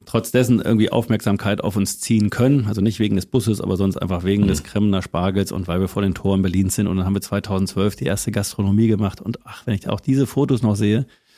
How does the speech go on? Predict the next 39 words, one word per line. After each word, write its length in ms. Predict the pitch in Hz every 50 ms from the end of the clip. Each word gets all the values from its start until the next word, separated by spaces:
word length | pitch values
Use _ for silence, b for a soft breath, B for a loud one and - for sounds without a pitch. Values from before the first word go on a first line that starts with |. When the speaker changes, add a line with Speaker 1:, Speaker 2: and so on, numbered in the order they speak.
| b b b b b -
Speaker 1:
wie 60 | 120
stolz 340 | 104 - - 120 127 135 120 123
ich 100 | 113 110
auf 80 | 107
unsere 220 | 101 - 110 107 104
Gastronomie 600 | 101 107 - - - 110 110 107 113 123 135 113
war. 120 | 101 101 -
Aber 160 | - 104 107
da 100 | 107 107
hing 300 | 95 110 113 120 117 120
Plüsch 560 | - - - 110 117 127 120 113 107 - - - -
an 200 | 117 107 107 104
der, 280 | 104 101 101 101 -
an 120 | - 104 101
der, 140 | 98 -
an 120 | - 107 107
den 80 | 104
Seiten 480 | 101 90 95 92 101 113 117 92 113 110
und, 260 | - - - - 127 -
Speaker 2:
<laughs> 40 | -
Speaker 1:
ach, 300 | - - - - - -
und 200 | 110 - - -
irgendwie 320 | 127 120 120 117 127 123
Kunstblumen 1080 | 104 - - - 143 151 160 156 127 - _ _ - 120 120 123 127 120 120 120 113 -
und 180 | - 135 127
sonst 300 | 117 120 127 131 127 -
wie. 100 | - 117
Also 160 | - - 117 110
aus 140 | 101 -
heutiger 340 | 113 117 117 123 110 120 104
Sicht 300 | 98 117 120 117 120 - b b b b b b b b b b _
alles 360 | - - 104 120 123 113 -
das, 160 | - 120 123
Speaker 2:
Kein 140 | 120 117 113
Speaker 1:
ähm, 40 | 117
Speaker 2:
Vergleich. 560 | - - 120 120 120 120 117 120 - - - 107
Speaker 1:
nee, 220 | - 120 120 120 117
kein 200 | 120 120 113 107
Vergleich. 440 | - 107 95 92 69 - - -